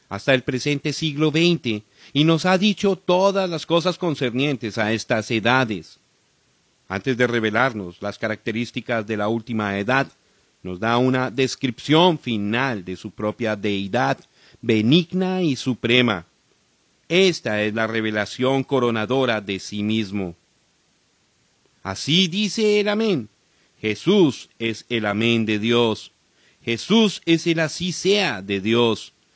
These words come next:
Amén significa lo final, significa aprobación, significa promesa prevaleciente,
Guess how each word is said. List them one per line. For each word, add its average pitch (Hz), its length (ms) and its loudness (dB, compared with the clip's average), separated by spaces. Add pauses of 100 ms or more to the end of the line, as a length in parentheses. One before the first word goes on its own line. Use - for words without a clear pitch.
(200)
Amén 117 600 0
significa 202 760 -2
lo 117 160 -2
final, 110 560 -2 (320)
significa 147 680 0
aprobación, 139 920 4 (240)
significa 160 680 2
promesa 151 800 0
prevaleciente, 117 1000 0